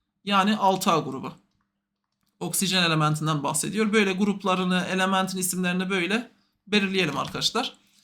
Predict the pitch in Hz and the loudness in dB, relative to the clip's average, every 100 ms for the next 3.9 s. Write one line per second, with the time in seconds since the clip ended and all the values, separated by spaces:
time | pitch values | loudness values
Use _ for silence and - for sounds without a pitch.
0 | _ _ _ _ _ _ 294 311 - 220 | _ _ _ _ _ _ 0 2 2 4
1 | 208 202 247 262 262 233 247 240 226 226 | 4 4 4 4 4 4 4 4 4 4
2 | 214 220 180 151 135 147 - 208 202 196 | 4 2 2 -2 -2 -2 -2 0 0 -2
3 | - 262 - - - 196 226 190 | -2 -2 0 -2 -2 2 4 4